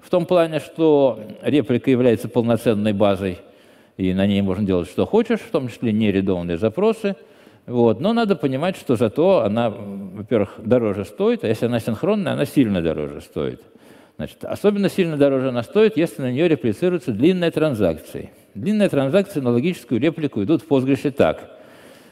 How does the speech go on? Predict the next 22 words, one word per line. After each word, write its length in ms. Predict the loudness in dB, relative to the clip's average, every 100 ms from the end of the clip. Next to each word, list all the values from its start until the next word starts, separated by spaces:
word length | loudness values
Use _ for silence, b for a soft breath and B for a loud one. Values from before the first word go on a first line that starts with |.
| B
Вначале 640 | -4 4 4 4 2 -4 -18 -14 -2
транзакция 800 | -2 4 4 4 -2 -2 -4 -14 -4
записывается 840 | -2 0 0 -2 -2 0 -2 -4
куда-то 400 | -4 -2 0 -2
целиком 600 | -4 0 0 2 0 -2 -4
на 160 | -2
мастере, 640 | 0 0 -4 -2 0 0 -2 -10 B B B
причём 260 | -6 -2 -2
это 140 | -2
куда-то 400 | 0 2 2 0
целиком, 600 | -4 -2 0 2 0 -2 -16 -12
она, 220 | -6 -4
м, 460 | -4 -6 -12 -18 -16 -8
ну, 180 | -8 -8 -6
вначале 400 | -4 0 2 0
в 60 |
память, 340 | 0 0 0 -2
а 80 |
потом, 320 | -4 -4 -2 -4
естественно, 400 | -4 -6 -4 0
на 120 | 0
диск. 300 | 0 -2